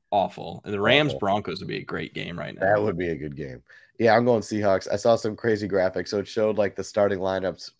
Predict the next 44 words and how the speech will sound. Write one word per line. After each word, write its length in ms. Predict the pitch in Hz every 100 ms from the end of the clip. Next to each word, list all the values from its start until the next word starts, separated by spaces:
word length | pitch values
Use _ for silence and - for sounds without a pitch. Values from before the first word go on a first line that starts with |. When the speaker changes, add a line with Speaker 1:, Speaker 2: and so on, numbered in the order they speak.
| -
Speaker 2:
in 100 | 90
the 80 |
Super 320 | 92 117 113 104
Bowl 260 | 104 101
versus 360 | 85 98 98 87
their 100 | 92
starting 400 | - 123 95 95
lineup 320 | 95 98 87
right 160 | 92 90
now. 160 | 92
It's 120 | 87
like 120 | 82 85
Matthew 300 | 101 - 98
Stafford, 500 | 113 101 101 95 85 - - _
sixty 360 | - 135 - 117
thousand 340 | 113 104 101
career 220 | - 107
passing 320 | 110 98 95
yards. 380 | 92 87 80 - _ _ _
O 120 | 110
B 120 | 113 107
J, 380 | 110 107 98
like, 320 | 90 87 82 _ _ _ -
X 200 | 110 -
amount 200 | 104 98
of 120 | 95
career 360 | - 113 104 98
receiving 440 | 98 120 110 98
yards. 500 | 95 87 85 - - _
Cooper 200 | - 110
Kupp, 320 | - 110 90 -
all 220 | 107 107
pro. 500 | - 117 107 98 90 - _ _ _ _
You 80 | 107
know, 140 | 95
Darrell 260 | 85 113 107
Henderson, 540 | 110 104 98 107 95
Cam 240 | 95 110 104
Akers, 320 | 107 95 90
like, 100 | 90
six 240 | - 120 -
thousand 380 | 107 101 104
yards 420 | 101 98 95 87 -
career. 560 | 104 101 101 92 90